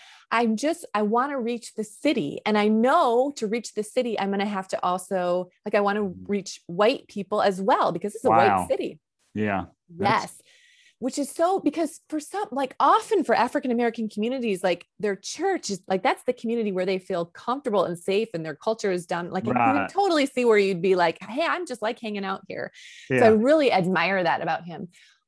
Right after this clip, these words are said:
Speaker 1: Well, what happened is these guys just happened to meet each other and then they just started hanging, like, "Hey, let's meet and pray together once in a while." And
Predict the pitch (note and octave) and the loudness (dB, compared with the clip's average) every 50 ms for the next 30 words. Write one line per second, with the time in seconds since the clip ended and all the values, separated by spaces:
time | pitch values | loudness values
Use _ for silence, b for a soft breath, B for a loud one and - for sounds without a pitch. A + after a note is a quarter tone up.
0 | _ - C#4+ C#4+ D4+ D4 D#4 D#4 A4 B4+ C5 B4+ G4 D4 C#4+ G#3+ A3 C4 C#4 C4+ | _ 0 2 4 4 2 2 0 0 4 4 6 6 6 6 4 4 2 2 2
1 | - E4+ D#4 D#4+ G#3+ G#3+ F#3+ - - - B3+ C4 - - - G#3 A#3 A#3 - A#3+ | 2 2 2 2 2 -2 -4 -6 -2 -2 -2 -2 -2 -6 -6 -4 -4 -2 0 0
2 | A#3 G#3 G3+ F#3 F#3 F#3+ F#3 G3 F#3+ F3+ D3+ - - - - - - - - - | 0 0 0 0 2 4 2 2 2 0 -2 -4 -4 -6 -6 -6 -6 -8 -8 -10
3 | - - - A3+ A3+ A#3 A#3 A3+ A#3 B3+ B3 B3+ B3 A#3 G3 - A3 A3 A3 A3 | -12 -4 0 2 4 4 4 4 4 4 4 2 2 2 2 2 2 2 2 -2
4 | - - - G#3 F#3+ F#3 F#3 F#3+ F#3 F3+ F3+ F3+ F#3+ F#3 - - F#3 G3+ F#3 F#3 | -8 -6 -4 -2 0 0 2 2 2 2 2 0 -2 -6 -8 -10 -10 -8 -6 -6
5 | F#3+ F#3 F3 E3+ - F#3 F#3 F3 E3 E3 - - - E4 F#4+ D4 A#3+ B3 C#4+ C#4 | -6 -6 -6 -4 0 2 2 2 2 0 -4 -8 -4 0 0 4 4 4 2 2
6 | - B3+ A#3+ A#3 A3+ - F#3+ G3 F#3+ - - - G3+ F#3+ G3 - - D#3 D3 - | 0 -2 -2 -2 -2 -2 -4 -6 -8 -8 -4 0 0 0 0 -2 -2 -2 -2 -2
7 | - - D3+ E3+ - - E3 E3+ D3 B2+ G2 - - _ - F#3 G3 F3+ E3+ | -4 -8 -10 -14 -12 -10 -8 -8 -6 -6 -6 -8 -10 _ 0 0 0 0 -2